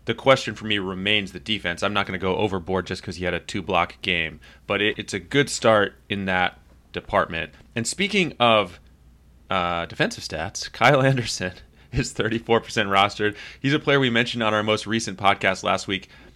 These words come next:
He had a huge second game against Atlanta in that same game where DeAndre Hunter played well.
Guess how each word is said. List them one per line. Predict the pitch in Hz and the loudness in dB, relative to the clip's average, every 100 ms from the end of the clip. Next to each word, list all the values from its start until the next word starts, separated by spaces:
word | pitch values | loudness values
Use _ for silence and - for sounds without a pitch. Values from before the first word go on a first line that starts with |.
| _ | _
He | - 147 | -4 2
had | 139 110 | 2 2
a | 107 | -2
huge | - - 139 143 120 - - | -6 -2 2 4 2 0 -10
second | - - 104 104 92 | -6 2 2 2 -2
game | 101 95 85 85 - | 0 0 -2 -6 -8
against | 95 95 92 | -2 -2 -2
Atlanta | - 90 92 92 | -6 -2 -2 0
in | 90 110 | 0 0
that | 120 104 | 4 2
same | - 104 92 | 2 -2 -2
game | 92 90 85 82 - _ | -2 -2 -2 -6 -16 _
where | 98 | -6
DeAndre | 95 95 92 92 | 0 0 0 -2
Hunter | 92 87 | -2 -4
played | - 87 | -4 -4
well. | 87 85 80 | -2 -2 -4